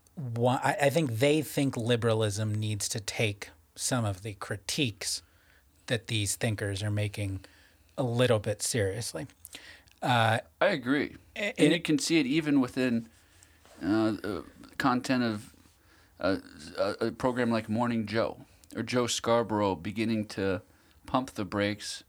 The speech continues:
Speaker 2: on a type of cultural progressivism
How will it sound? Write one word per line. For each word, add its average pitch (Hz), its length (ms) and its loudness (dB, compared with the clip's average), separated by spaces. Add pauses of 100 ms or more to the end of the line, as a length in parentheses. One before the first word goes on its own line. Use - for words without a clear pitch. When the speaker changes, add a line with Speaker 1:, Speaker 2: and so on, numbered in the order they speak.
(760)
Speaker 2:
on 101 320 2
a 98 60 -8
type 110 320 -2
of 90 260 -14 (480)
cultural 110 760 -2 (440)
progressivism 98 1040 -2